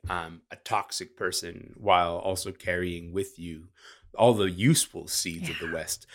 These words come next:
Speaker 1: And then as you pull those together out of you and you go, "Okay, I've got it," then you don't make it. But I, I like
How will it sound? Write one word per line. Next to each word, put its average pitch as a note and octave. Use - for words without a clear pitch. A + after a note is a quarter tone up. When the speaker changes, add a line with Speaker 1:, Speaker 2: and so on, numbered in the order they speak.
Speaker 1:
And A2+
then A2+
as G#2+
you F#2+
pull G#2
those F#2
together F2
out A2
of F#2
you E2+
and E2
you D#2+
go, E2+
"Okay, G#2+
I've F2+
got F2+
it," C#2+
then F#2
you D#2+
don't D#2
make -
it. -
But A#2
I, G#2+
I G#2+
like A#2+